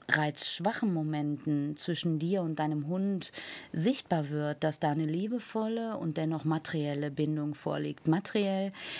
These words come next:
weil du im Normalfall mit Futter, Spielzeug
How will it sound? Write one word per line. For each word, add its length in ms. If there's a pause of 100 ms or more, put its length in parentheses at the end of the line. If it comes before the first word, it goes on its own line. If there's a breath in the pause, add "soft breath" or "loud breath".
weil 420
du 120
im 120
Normalfall 960
mit 280
Futter, 800
Spielzeug 1120